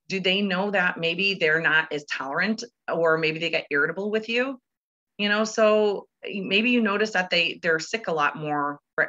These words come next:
more than what they should be or what you think that they should be. So, or maybe you're an employer and somebody does not sleep well and they're falling, you know, they're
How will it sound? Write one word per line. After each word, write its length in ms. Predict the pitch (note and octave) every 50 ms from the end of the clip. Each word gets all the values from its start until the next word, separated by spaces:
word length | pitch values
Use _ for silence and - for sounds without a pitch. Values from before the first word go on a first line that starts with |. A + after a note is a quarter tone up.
| - - - -
more 260 | F3+ F3 F3+ F3+ F3
than 200 | F3 F#3 F3+ F3
what 120 | D#3 D3+
they 120 | - D#3 D#3
should 280 | - - - G3 F#3
be 200 | - D3 D3 D3+
or 180 | C#3+ - D3+ D3
what 180 | D3 D#3 - -
you 140 | D3 D3+
think 240 | D3+ G#3+ G#3+ - -
that 140 | - - -
they 100 | C3+ C3
should 260 | - - C3 C3 -
be. 180 | - A2 F#2+ - _ _ _ _ _ _ _ _ _ _ _ _ -
So, 540 | - - F#3 F3 E3+ E3 E3 E3+ E3 E3 - _ _ _ -
or 160 | E3 F3 E3+
maybe 480 | F3 F3 F3+ G#3 A3 A3+ G#3+ G3+ G3 F#3 D#3
you're 320 | E3+ E3 E3 E3 D#3+ D#3+
an 200 | - - D#3+ D#3+
employer 720 | D3+ D3 D3+ - - F3+ F#3 F#3 E3+ D3 A#2+ D#3 G3+ G3 - _ _ _ _ _ _ _ _ -
and 300 | E3 F3 E3+ E3 E3+ E3
somebody 300 | - F3+ E3+ F3 F#3 F3+
does 180 | F3+ F#3 F3 -
not 240 | E3 D#3+ D#3 - -
sleep 280 | - A3 A#3+ A#3+ - -
well 300 | D3+ D3 D#3 E3 E3+ -
and 160 | - D#3+ E3 D#3+
they're 320 | D#3+ D#3+ D#3+ D#3 - - _ _ _ _ -
falling, 240 | E3 D#3+ D#3+ C#3+ -
you 180 | - D#3+ D#3+ D#3
know, 120 | D3+ D3+
they're 280 | D3 D#3 D3+ D3+ D3